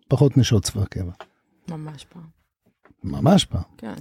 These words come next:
Speaker 1: כי פעם היו יותר בנקאים ופחות, נכון? אוקיי.
Speaker 2: כן, אוקיי.
Speaker 1: ולאט לאט ולאט לאט ולאט לאט, בכל מקום אתם נמצאות,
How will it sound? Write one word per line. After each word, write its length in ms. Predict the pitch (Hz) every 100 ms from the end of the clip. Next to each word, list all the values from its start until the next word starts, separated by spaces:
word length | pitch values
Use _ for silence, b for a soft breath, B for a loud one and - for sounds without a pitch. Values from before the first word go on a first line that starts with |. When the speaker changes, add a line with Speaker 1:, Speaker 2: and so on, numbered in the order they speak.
| -
Speaker 1:
כי 140 | - -
פעם 240 | 98 107
היו 160 | 123 127
יותר 220 | 123 135
בנקאים 480 | 147 135 185 254 165
ופחות, 560 | 107 101 139 135 _ _ - -
נכון? 220 | - 214 -
אוקיי. 200 | - 170
Speaker 2:
כן, 60 | 160 156 b b
אוקיי. 220 | 202 - 127
Speaker 1:
ולאט 300 | 165 190 185
לאט 220 | 170 -
ולאט 340 | 143 143 143 147
לאט 200 | 127 -
ולאט 340 | 113 120 -
לאט, 360 | 117 160 185 117
בכל 200 | 127 151
מקום 340 | 127 - 131
אתם 200 | 113 120
נמצאות, 840 | 107 - - - 180 208 - -